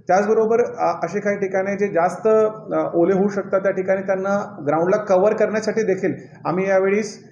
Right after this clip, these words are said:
जे, अ, टार्पोलिन आहे ते टार्पोलिन देखील त्यांना आम्ही यावेळेस देतोय, जेणेकरून ग्राउंड हा पूर्णपणे, अ, सुकलेला राहील आणि मुलांना प-, भरतीमध्ये फिजिकल करताना कुठेही अडचण येणार नाही.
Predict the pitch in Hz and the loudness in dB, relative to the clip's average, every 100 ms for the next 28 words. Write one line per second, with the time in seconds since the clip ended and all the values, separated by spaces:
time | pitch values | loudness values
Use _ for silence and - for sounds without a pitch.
0 | - 143 170 185 175 151 147 139 156 160 | -20 -4 0 2 2 2 2 0 0 0
1 | 202 208 202 139 110 170 170 170 160 196 | 2 0 0 -2 -4 -4 0 0 0 0
2 | 214 196 202 190 185 175 180 175 170 175 | 0 -2 -2 -2 0 0 0 2 2 0
3 | 156 147 185 165 - - - - 156 185 | -2 0 2 2 0 -12 -20 -4 -2 2
4 | 214 220 175 175 202 202 202 190 196 202 | 0 2 0 2 2 0 -2 -4 -4 -4
5 | 208 214 226 - 151 147 147 143 147 - | -4 -6 -8 -6 -2 0 2 0 -2 -12
6 | - - 185 185 208 208 190 185 - - | -20 -4 -2 0 2 4 2 0 -4 -12
7 | - 143 170 226 233 - 170 170 180 202 | -12 -4 -2 0 -2 -6 -2 2 4 2
8 | 208 226 254 - - - - 165 160 156 | 0 0 -2 -4 -16 -10 0 2 4 4
9 | 143 151 160 240 220 156 117 - - - | 2 0 -2 0 0 0 -2 -8 -20 -16
10 | - 170 196 247 240 180 180 175 175 208 | -4 -2 2 2 2 0 -2 -2 0 2
11 | 175 160 127 104 90 - | 2 0 -6 -8 -12 -18